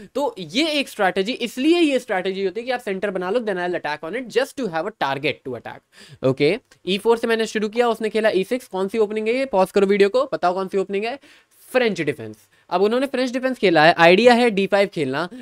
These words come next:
मैंने खेला, ओके भाई तुम सेंटर नहीं ले रहे हो मैं तो लूंगा ना। उसने खेल दिया डी फ़ाइव। अब यहाँ पे मेरे पास ऑप्शन था कि मैं, अ, एडवांस वेरिएशन खेलूँ, यहाँ पे मेरे पास ऑप्शन था कि मैं whenever वेरिएशन खेलूँ, तराश वेरिएशन खेलूँ या कुछ और खेलूँ। मुझे, मुझे लगा कि यार तेईस सौ का प्लेयर है,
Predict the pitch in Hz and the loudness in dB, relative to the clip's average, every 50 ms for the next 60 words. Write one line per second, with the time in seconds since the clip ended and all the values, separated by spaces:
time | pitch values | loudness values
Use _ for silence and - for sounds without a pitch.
0 | 202 - 170 190 214 233 247 240 226 190 170 180 208 - - _ _ - - 220 | -14 -4 -2 0 0 0 0 0 0 2 2 2 0 -2 -6 _ _ -4 -4 -2
1 | 226 - 170 185 220 - _ _ _ _ _ _ _ _ _ _ _ _ _ _ | 0 0 0 0 0 -4 _ _ _ _ _ _ _ _ _ _ _ _ _ _
2 | _ _ _ - 147 156 165 165 - 190 196 202 190 202 190 185 175 190 180 185 | _ _ _ -6 -2 0 0 0 0 -2 -4 -4 -4 -6 -6 -4 -4 -4 -4 -2
3 | 180 180 175 175 170 170 170 165 170 170 165 165 165 151 131 117 110 - _ _ | -2 -2 -2 -2 -2 -4 -4 -6 -6 -6 -6 -6 -6 -8 -10 -12 -14 -20 _ _
4 | 175 185 175 156 120 - 170 180 - 240 233 208 220 202 202 202 220 208 190 190 | -20 -20 -18 -16 -8 -2 -2 -2 0 0 0 2 4 2 4 4 4 4 4 0
5 | 170 143 151 143 147 170 180 190 190 196 233 233 262 240 233 226 233 233 233 220 | 0 0 0 0 0 0 0 0 0 0 0 -2 -2 -2 -2 -2 -2 -2 -2 -2
6 | 220 202 - - 226 226 226 220 220 226 220 220 220 214 202 220 269 277 - - | -2 -4 -4 -6 -8 -4 -4 -4 -4 -2 0 0 0 0 0 -2 -8 -14 -8 -2
7 | 175 175 180 175 175 180 175 175 175 190 196 190 202 190 190 190 180 - 196 190 | 0 2 2 4 2 2 2 2 2 2 2 0 -2 0 0 0 -2 -2 -6 -8
8 | 185 190 180 175 175 180 180 175 180 190 208 214 220 220 214 214 214 214 196 214 | -6 -6 -4 -4 -4 -2 -2 -2 -2 -2 -4 -4 -2 -2 -2 0 0 0 0 0
9 | 202 - - 214 208 214 214 214 214 208 208 208 208 208 202 208 240 220 180 - | -2 0 -2 -2 2 2 2 2 2 2 2 4 2 2 0 -4 -10 -20 -20 -12
10 | 143 151 175 175 175 170 196 190 185 190 180 185 180 175 196 190 175 180 175 175 | -4 -2 -2 -2 2 0 0 2 2 0 2 2 0 0 -2 -4 -2 0 0 2
11 | 175 175 165 - 165 160 165 185 180 180 185 175 180 175 - 196 185 175 180 170 | 2 0 2 2 2 4 4 2 2 0 -2 -2 -2 -4 -4 -8 -10 -6 -6 -4
12 | 175 180 202 226 233 220 214 196 190 170 170 165 185 196 208 247 262 277 277 262 | -2 0 0 0 2 0 0 -2 -2 -4 -2 -4 -4 -6 -4 -4 -2 -2 -2 -2
13 | - 208 226 240 247 240 269 269 254 240 247 254 247 247 240 214 208 226 226 - | -4 -8 -8 -6 -4 -4 -2 -2 -2 -2 -2 -4 -4 -2 -4 -2 -2 -2 -4 -6
14 | - _ _ _ _ _ _ _ _ - 175 180 196 185 - 190 175 175 170 - | -10 _ _ _ _ _ _ _ _ -8 -6 -6 -6 -6 -6 -8 -6 -6 -8 -8
15 | 151 151 151 151 151 | -8 -8 -6 -8 -10